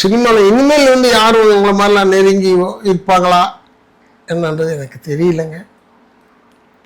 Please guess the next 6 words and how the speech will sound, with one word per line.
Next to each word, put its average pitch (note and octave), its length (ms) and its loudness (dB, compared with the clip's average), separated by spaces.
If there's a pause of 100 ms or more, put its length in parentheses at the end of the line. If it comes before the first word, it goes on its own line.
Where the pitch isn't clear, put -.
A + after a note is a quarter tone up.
(360)
But D#3+ 120 -12
எப்-, E3+ 300 -4 (320)
நான் G#3 400 0
வந்து A#3 320 0
இப்ப F#3 480 0
பிரபுமாவையும் G#3 920 0